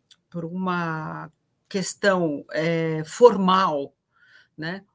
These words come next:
ou por uma ques-, outra questão, que eu, que eu não sei qual possa ser, mas o recurso não foi analisado no seu mérito, no sentido de,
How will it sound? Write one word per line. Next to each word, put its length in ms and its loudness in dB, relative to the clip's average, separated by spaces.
ou 400 -4
por 300 -10
uma 460 -6
ques-, 380 -10
outra 460 -6
questão, 500 -8
que 160 -14
eu, 80 -18
que 100 -12
eu 40 -10
não 80 -10
sei 140 -8
qual 180 -6
possa 240 -8
ser, 260 2
mas 480 0
o 200 -2
recurso 500 0
não 180 2
foi 380 2
analisado 720 -2
no 140 -6
seu 340 0
mérito, 500 -2
no 140 -8
sentido 480 -8
de, 360 -6